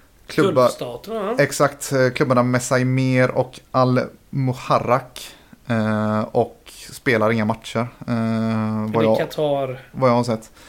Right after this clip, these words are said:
Speaker 1: Eh, ja, en Qatar och
Speaker 2: Och en
Speaker 1: undrar
Speaker 2: Bahrain.
Speaker 1: Ja, det är vad jag vill minnas också.
Speaker 2: Mm.
Speaker 1: Eh, innan, eh, han vänder blickarna ännu lite ö-, österut igen. Och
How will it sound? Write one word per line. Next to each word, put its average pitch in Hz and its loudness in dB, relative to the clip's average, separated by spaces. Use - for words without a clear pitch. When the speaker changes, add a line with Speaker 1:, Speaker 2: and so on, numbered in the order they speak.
Speaker 1:
Eh, 131 4
ja, 147 4
en 147 2
Qatar 147 -2
och - 2
Speaker 2:
Och 139 2
en 139 2
Speaker 1:
undrar 127 0
Speaker 2:
Bahrain. 139 -2
Speaker 1:
Ja, 139 4
det 139 -2
är 127 4
vad 120 4
jag 113 4
vill 110 2
minnas 110 0
också. 110 -6
Speaker 2:
Mm. 135 -6
Speaker 1:
Eh, 110 2
innan, 131 2
eh, 120 2
han 131 2
vänder 120 4
blickarna 117 0
ännu 127 0
lite 117 0
ö-, 113 0
österut 139 0
igen. 147 0
Och 127 0